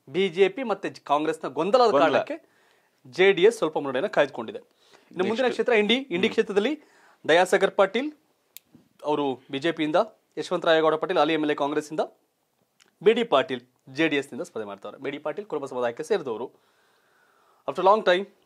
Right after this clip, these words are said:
Speaker 1: ಸಾರ್ವಭೌಮ ಬಗಲಿ ಎಂಟರಲ್ಲಿ ಇಲ್ಲಿ ಬಿ ಜೆ ಪಿ ಎಮ್ ಎಲ್ ಎ ಆಗಿರೋದು. ಅದಾದ್ಮೇಲೆ ಇಲ್ಲಿ
Speaker 2: ಹ್ಮ್.
Speaker 1: ಕಾಂಗ್ರೆಸ್ ಯಶವಂತ ರಾಯಗೌಡ ಪಾಟೀಲ್ ಎರಡ್ ಸಾವಿರದ ಗೆದ್ದಿದ್ದಾರೆ, ಮೂರನೇ ಸರಿ ಗೆಲುವು ಉತ್ಸಾಹದಲ್ಲಿದ್ದಾರೆ. But ಕರ್ನಾಟಕ ಟಿ ವಿಯ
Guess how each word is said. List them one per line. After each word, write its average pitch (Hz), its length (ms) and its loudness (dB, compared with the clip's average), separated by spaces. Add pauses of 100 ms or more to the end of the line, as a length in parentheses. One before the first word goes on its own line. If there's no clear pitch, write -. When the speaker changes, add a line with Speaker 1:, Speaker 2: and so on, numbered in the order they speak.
(1200)
Speaker 1:
ಸಾರ್ವಭೌಮ 175 380 4
ಬಗಲಿ 147 400 0
ಎಂಟರಲ್ಲಿ 160 300 -2
ಇಲ್ಲಿ 151 120 -4
ಬಿ 143 80 -6
ಜೆ 151 100 -4
ಪಿ 147 100 -8
ಎಮ್ 135 80 -6
ಎಲ್ 143 100 -2
ಎ 131 40 4
ಆಗಿರೋದು. 139 260 0
ಅದಾದ್ಮೇಲೆ 135 220 -2
ಇಲ್ಲಿ 131 80 -4
Speaker 2:
ಹ್ಮ್. - 60 -10
Speaker 1:
ಕಾಂಗ್ರೆಸ್ 139 320 -4
ಯಶವಂತ 139 240 -6
ರಾಯಗೌಡ 131 240 0
ಪಾಟೀಲ್ 135 360 -8
ಎರಡ್ 123 160 -10
ಸಾವಿರದ 127 140 -8
ಗೆದ್ದಿದ್ದಾರೆ, 127 300 -6
ಮೂರನೇ 135 260 -6
ಸರಿ 135 140 -8
ಗೆಲುವು 139 240 -2
ಉತ್ಸಾಹದಲ್ಲಿದ್ದಾರೆ. 131 800 -4 (300)
But - 120 -12
ಕರ್ನಾಟಕ 175 340 0
ಟಿ 156 140 -8
ವಿಯ 160 140 -4